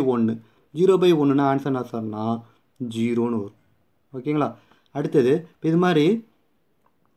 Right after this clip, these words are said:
பின்னமா இருந்துச்சு அப்படின்னா இதுல இருக்க நியூமரேட்டர் வேல்யூ மட்டும் மேலே கீழே எழுதுனீங்கன்னா முடிஞ்சு போச்சு. ஓகேங்களா? இப்ப என்னது? மேல என்ன இருக்கு? ஒன்றுன்னு இருக்கு, மேல ஒன்றுன்னு எழுதியாச்சு. இந்த இதுல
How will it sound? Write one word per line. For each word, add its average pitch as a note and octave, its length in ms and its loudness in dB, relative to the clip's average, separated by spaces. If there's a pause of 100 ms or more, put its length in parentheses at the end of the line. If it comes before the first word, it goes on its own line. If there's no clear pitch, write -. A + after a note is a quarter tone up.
பின்னமா F#3+ 480 2
இருந்துச்சு D3+ 380 0
அப்படின்னா A2+ 360 0 (520)
இதுல D3 140 4
இருக்க E3 280 2
நியூமரேட்டர் F3+ 500 2
வேல்யூ C#3 240 4
மட்டும் F#3+ 260 0 (560)
மேலே D#3+ 360 4
கீழே D3+ 160 4
எழுதுனீங்கன்னா C3+ 420 2
முடிஞ்சு A#2 280 0
போச்சு. A2+ 280 -6
ஓகேங்களா? C#3 320 0 (360)
இப்ப C#3 160 -4
என்னது? D#3+ 220 2 (220)
மேல D#3+ 160 2
என்ன D#3 180 2
இருக்கு? C#3 160 -2 (100)
ஒன்றுன்னு D3 340 0
இருக்கு, B2+ 260 -2
மேல C#3 80 -2 (100)
ஒன்றுன்னு B2 220 -2
எழுதியாச்சு. A2+ 360 -2 (520)
இந்த E3 180 2
இதுல F#3 160 6